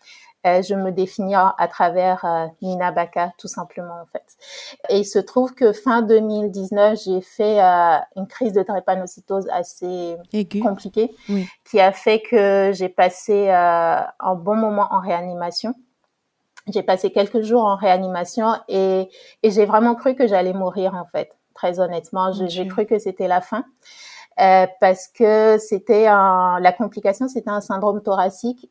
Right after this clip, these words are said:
Speaker 1: et simplement, je n'arrivais plus à respirer. C'est-à-dire que chaque inspiration et chaque expiration,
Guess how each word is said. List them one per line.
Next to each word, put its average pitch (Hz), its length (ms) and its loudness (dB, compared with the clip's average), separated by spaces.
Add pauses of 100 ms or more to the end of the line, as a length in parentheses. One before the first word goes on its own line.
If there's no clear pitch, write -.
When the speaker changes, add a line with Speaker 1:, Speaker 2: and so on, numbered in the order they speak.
(140)
Speaker 1:
et 208 80 -4
simplement, 208 480 -4
je 202 100 -4
n'arrivais 190 440 -2
plus - 300 -8
à 185 100 4
respirer. 180 540 -8
C'est-à-dire 190 380 -4
que 190 120 -8
chaque 226 340 -4
inspiration 202 720 -10 (120)
et 185 80 -10
chaque 185 300 -4 (120)
expiration, 196 760 -10